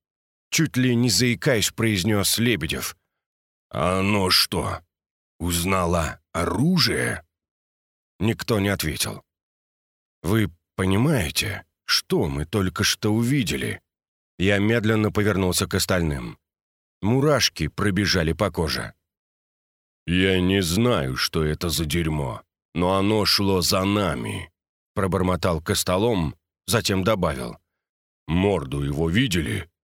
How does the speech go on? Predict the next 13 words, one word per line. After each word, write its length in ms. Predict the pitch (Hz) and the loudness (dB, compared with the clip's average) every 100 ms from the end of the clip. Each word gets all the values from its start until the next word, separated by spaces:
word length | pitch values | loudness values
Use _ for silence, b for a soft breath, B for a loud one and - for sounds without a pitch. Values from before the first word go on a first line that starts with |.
| _ _ _ | _ _ _
С 200 | - - | -4 -2
иглой 480 | 87 92 123 127 73 | -2 0 0 0 0
на 140 | 71 | -4
конце». 600 | 67 101 92 - 65 52 - _ _ _ _ _ _ _ - | -2 0 0 -2 -4 -10 -14 _ _ _ _ _ _ _ -4
Я 200 | 107 110 | 0 2
невольно 480 | 110 104 107 104 101 | 2 2 2 2 0
ощутил, 520 | 90 113 - 117 87 | 0 -2 0 -2 -2
как 280 | - 101 101 | -2 -2 0
меня 380 | 104 110 113 | 0 0 0
аж 200 | 107 - - | 0 -2 -2
передёрнуло 960 | - 135 139 110 147 131 85 76 71 73 | -2 0 0 2 2 2 0 -4 -2 -2
от 140 | 80 | -2
омерзения. 840 | 107 101 92 85 87 64 58 50 | 0 0 0 0 -2 -4 -10 -14